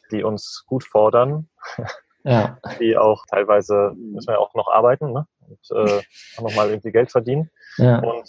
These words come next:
Speaker 1: ähm, das ist halt, ähm, immer so eine Sache, wir alle vier machen das irgendwie so, ich würde nicht sagen nebenbei, weil es schon viel Herzblut dabei, aber es ist zeitlich gesehen halt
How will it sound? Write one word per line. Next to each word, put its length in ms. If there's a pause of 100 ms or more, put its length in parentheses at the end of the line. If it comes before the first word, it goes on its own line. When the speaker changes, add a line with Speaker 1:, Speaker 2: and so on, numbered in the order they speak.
(140)
Speaker 1:
ähm, 520
das 160
ist 140
halt, 320
ähm, 340
immer 200
so 80
eine 160
Sache, 360
wir 260
alle 260
vier 240
machen 240
das 140
irgendwie 440
so, 460 (260)
ich 120
würde 100
nicht 80
sagen 200
nebenbei, 460
weil 120
es 100
schon 200
viel 100
Herzblut 340
dabei, 360
aber 120
es 80
ist 140
zeitlich 360
gesehen 300
halt 140